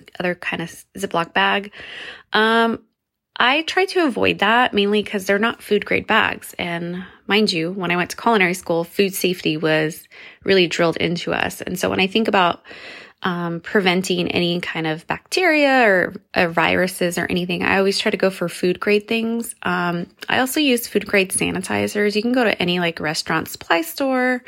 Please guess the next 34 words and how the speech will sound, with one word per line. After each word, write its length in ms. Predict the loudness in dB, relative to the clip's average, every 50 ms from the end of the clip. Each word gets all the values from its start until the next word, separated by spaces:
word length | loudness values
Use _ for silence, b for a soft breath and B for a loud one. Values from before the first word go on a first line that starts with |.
| B B B B B B B B B B
or 80 | 2 2
even 220 | 4 2 0 -2
just 180 | -2 -6 -4 -6
look 140 | -4 -4
online. 720 | -4 -2 -2 0 2 4 4 4 4 4 2 0 0 -2 -6 B B B B B B B _
Um, 200 | -2 0 0 0
this 180 | -2 -2 -4 -6
is 100 | -4 0
basically 460 | 0 0 0 0 -6 -2 -2 -2 0
what 140 | 0 -2 -4
the 80 | -2
restaurant 440 | 0 0 0 0 -2 -4 -6 -4 -4 -4
industry 460 | -4 -4 -4 -4 -4 -4 -6 -6 0
does, 480 | 2 4 4 4 4 4 2 0 -2
and 140 | -4 -4 -2
this 160 | -2 -4 -4
kills, 340 | -6 -6 -4 -2 -2 -2 -4
like, 140 | -6 -8 -6
a 60 | -6
lot 240 | -4 -2 0 0 0
of 60 | -2
stuff. 400 | -4 -6 -2 0 0 0 0 -2 -2
And 100 | -4 -2
what 140 | 0 0 0
it's 180 | 0 -2 -2
usually 400 | 0 0 2 2 2 2 4 2
a 60 | 2 0
concentrated, 800 | -2 -2 -2 -2 0 0 -2 -2 0 0 0 2 2 0 -2 -4 B B B B B B B B B B
um, 260 | 0 0 0 0 0 -2
I 80 | -2 0
do 140 | 0 -2
the 80 | -2 -2
concentrated 560 | -4 -6 -6 -6 -6 -2 -2 0 0 0 0
liquid. 520 | 0 -2 -2 0 2 2 2 2 -2 -8